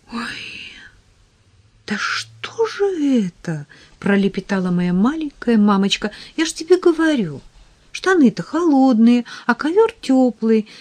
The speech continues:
Все пыталась я объяснить маме положение вещей. "Да какой ковер?" наконец услышала меня мама. "Тот, что на сундуке лежал.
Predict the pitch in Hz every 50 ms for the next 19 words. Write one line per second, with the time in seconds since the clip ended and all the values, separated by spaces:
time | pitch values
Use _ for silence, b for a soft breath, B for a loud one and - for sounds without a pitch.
0 | B B - - 233 214 - 208 - - 208 196 196 196 190 - 180 165 175 208
1 | 214 214 165 175 175 196 190 220 208 - - 240 233 220 220 190 208 220 233 226
2 | 208 220 214 - 226 233 240 247 220 247 233 220 226 233 233 233 262 262 - -
3 | - - - 202 180 160 151 - B B B B B - 415 - 494 466 - 480
4 | 466 440 - - 359 320 220 185 151 139 139 127 - _ B B B B B 214
5 | - - 226 214 208 208 202 - 165 196 180 - - 196 190 185 - - 185 185
6 | 180 180 185 185 190 190 202 233 254 277 285 294 285 b b b b b b b
7 | b b b b b b b b - - 523 523 - - - - - - 220 214
8 | 220 269 285 - - 480 480 494 480 494 494 - - - - 277 277 269 262 262
9 | 240 254 254 240 226 226 233 233 226 220 220 226 220